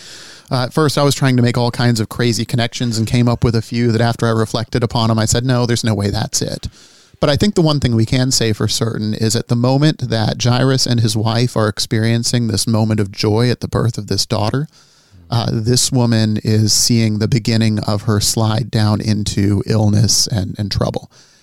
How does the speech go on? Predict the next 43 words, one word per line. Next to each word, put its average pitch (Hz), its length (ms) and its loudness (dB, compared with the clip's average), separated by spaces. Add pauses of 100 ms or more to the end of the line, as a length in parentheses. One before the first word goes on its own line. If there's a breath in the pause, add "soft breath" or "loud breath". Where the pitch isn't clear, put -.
(180 soft breath)
And 110 340 0
their 110 300 2
paths 127 420 0
in 117 140 4
life, 113 440 0
as 107 120 -2
we've 110 100 0
talked 110 220 -4
about 110 180 -2
that - 160 -4
totem 131 320 2
pole, 107 240 0
diverged 113 720 0
further 113 360 0
from 110 240 0
there 104 280 2
over 107 240 -2
time. - 380 -4 (500 loud breath)
Uh, 113 120 0
yet 113 220 0
Jesus 113 480 2
still, 104 560 0
um, 98 240 0
speaks - 460 0
to - 100 -2
both 113 320 2
of 110 140 -2
them 107 320 2
and, 98 280 -2
and 110 200 -2
heals 131 340 2
them 113 160 0
both 110 260 2
in 107 100 0
the 107 60 2
way 107 200 2
that 101 160 -2
they 104 180 0
need 104 320 0 (500 soft breath)
as 110 200 0
they 110 160 0
exhibit, 104 640 0
uh, 101 200 0